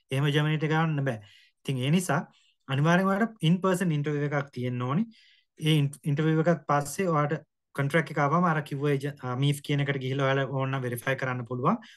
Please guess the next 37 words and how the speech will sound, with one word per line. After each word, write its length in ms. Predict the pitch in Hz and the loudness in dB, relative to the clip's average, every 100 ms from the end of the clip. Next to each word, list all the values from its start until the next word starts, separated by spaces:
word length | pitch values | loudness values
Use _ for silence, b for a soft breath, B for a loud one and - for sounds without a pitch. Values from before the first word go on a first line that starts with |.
| _ | _
ඔයාලට 320 | 143 139 135 | 2 2 0
මේක 160 | 131 131 | -4 -4
ජෙනුයින්ද 400 | 123 127 123 123 | -4 -4 -4 -4
කියලා. 240 | 135 185 | -4 -2
එහෙම 240 | 151 175 | 2 4
නැත්නම් 340 | 170 151 175 226 B B B 147 | 4 2 -2 -4 B B B 0
අනිත් 240 | 156 165 | 0 2
එක 100 | 165 | 0
තමයි 260 | 147 160 185 | 0 2 2
ඔයාලට 280 | 147 147 | 2 0
පුළුවන්, 400 | 143 139 175 220 | -4 -2 0 0
අ, 160 | 147 131 120 b b b _ - | -2 -4 -6 b b b _ 0
ඒ 160 | 160 165 170 _ | 2 2 0 _
කම්පැනිට 460 | 151 151 170 175 | 0 4 4 4
අදාළව 340 | 175 151 156 180 | 4 2 2 2
එච් 200 | 143 - | 0 0
ආර් 160 | 175 165 | 0 2
බී 140 | 170 | 2
නම්බර් 280 | 156 143 143 | 2 0 -2
එකක් 160 | 147 147 | -4 -2
වෙබ්සයිට් 420 | 135 - 143 139 | -4 0 -2 0
එකේ 140 | 147 135 | -2 -2
තියෙනවා. 280 | 127 139 | 0 0
ඒ 60 | 156 | 0
කියන්නේ 220 | 156 160 b b - | 0 -2 b b -2
හැන්ඩ්ල්ඩ් 340 | 143 151 175 | 2 4 4
රෙජිස්ට්‍රේෂන් 800 | 147 139 143 - 151 139 120 131 131 123 - | 2 0 -2 -4 0 0 0 -4 -6 -8 -8
කියලා 260 | 131 120 | -6 -4
කියනවා. 260 | 120 127 143 | -4 -2 -2
ඒ 60 | |
කියන්නේ 240 | 139 143 147 B B B | -2 -2 -4 B B B
කම්පැනි 360 | 151 151 170 175 | 0 4 4 6
රෙජිස්ට්‍රේෂන් 540 | 156 147 156 170 170 | 4 2 2 0 2
නම්බර් 280 | 139 131 143 | 0 0 2
එකක් 200 | 156 156 | 0 0
තියෙනවා. 260 | 156 156 170 | -2 0 0
ඒක 160 | 147 | -2